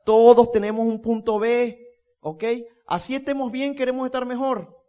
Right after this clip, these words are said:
Qué bueno que siempre queremos estar mejor. Como dice Miguel Ángel, eh, Cornejo, el ser humano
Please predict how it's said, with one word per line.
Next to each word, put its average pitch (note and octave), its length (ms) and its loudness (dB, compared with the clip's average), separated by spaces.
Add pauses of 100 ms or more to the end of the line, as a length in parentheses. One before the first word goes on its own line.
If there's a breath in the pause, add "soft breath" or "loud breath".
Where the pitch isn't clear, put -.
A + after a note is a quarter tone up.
(600)
Qué A3+ 140 0
bueno D4+ 400 0
que A3+ 100 -4
siempre B3+ 320 -4
queremos A#3 280 -6
estar A#3 160 -8
mejor. A3 420 -6 (260 loud breath)
Como G3+ 220 -2
dice A#3 220 -6
Miguel A3+ 280 -4
Ángel, A#3+ 260 -4 (320)
eh, F3+ 220 2
Cornejo, F#3 600 -4 (400 soft breath)
el A3 240 2
ser C#4+ 260 -4
humano B3 680 -2